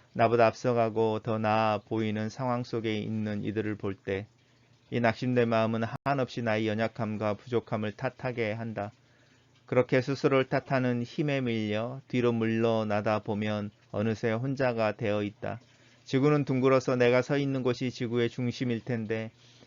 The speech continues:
마치 땅끝에 홀로 서 있는 느낌을 받을 때가 있다. 누가 내 마음을 알아줄까? 누가 내 이름을 불러줄까? 우울한 감정과 씨름하고 이름이 있는 분명 유명인인데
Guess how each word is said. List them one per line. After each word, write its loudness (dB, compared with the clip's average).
마치 -2
땅끝에 0
홀로 2
서 -4
있는 -2
느낌을 -2
받을 -4
때가 -4
있다. -6
누가 2
내 2
마음을 0
알아줄까? -2
누가 2
내 2
이름을 0
불러줄까? -6
우울한 2
감정과 0
씨름하고 -4
이름이 4
있는 0
분명 -2
유명인인데 0